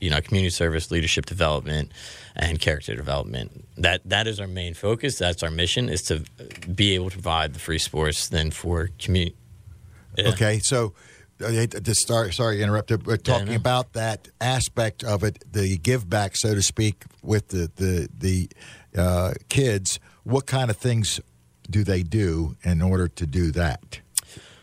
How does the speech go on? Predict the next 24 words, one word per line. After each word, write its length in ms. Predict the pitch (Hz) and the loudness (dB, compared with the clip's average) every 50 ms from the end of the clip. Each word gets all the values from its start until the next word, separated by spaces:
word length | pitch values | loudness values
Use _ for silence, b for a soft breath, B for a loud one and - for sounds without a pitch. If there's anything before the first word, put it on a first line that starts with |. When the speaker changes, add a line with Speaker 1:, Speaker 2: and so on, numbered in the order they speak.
| B B B | B B B
Speaker 1:
So 320 | - - 123 110 104 101 | 0 2 2 4 2 2
for 520 | 98 - - - 139 135 123 117 107 104 98 | -2 -4 -6 -2 2 4 4 4 2 0 0
right 260 | 104 110 120 123 113 | 0 0 0 0 0
now, 360 | 98 95 92 95 107 113 - - _ - _ _ _ - | 0 -2 0 0 0 -2 -4 -8 _ -20 _ _ _ -10
we're 220 | - 101 117 135 139 | -4 0 2 2 2
still 260 | - - - 131 131 | 0 0 2 0 0
trying 320 | - - - 117 113 110 | 0 0 -2 0 0 -2
to 140 | 104 - 107 | -2 -2 -4
build 340 | 90 87 95 95 95 110 107 | -2 0 2 2 2 2 2
this 240 | 104 107 104 - - | 0 0 0 0 -2
to 180 | - - - | -2 0 0
even 200 | 101 98 90 87 | 0 0 0 0
more 260 | 85 85 87 87 87 90 | 0 0 2 2 2 2
than 120 | 85 85 | 2 2
what 120 | 82 82 | 0 0
it 60 | 76 - | 0 0
currently 420 | - 87 85 78 69 69 64 62 | 0 0 2 2 0 0 0 0
is. 300 | 73 82 82 76 - B B B B B B B B B | 0 0 0 -2 -4 B B B B B B B B B
But, 380 | - 101 95 87 85 82 - - | 0 2 2 2 2 -2 -4 -6
for 140 | - 104 | -2 0
instance, 420 | 104 101 95 - - 95 90 - - - | 2 2 2 2 0 0 -2 -2 -2 0
our 280 | 92 87 87 87 85 | 2 2 2 2 0
soccer 400 | - - 107 95 95 90 - 92 | 0 0 2 2 2 0 -2 -8
teams, 440 | - - 98 92 90 87 82 - | -6 -4 -2 0 0 -2 -2 -4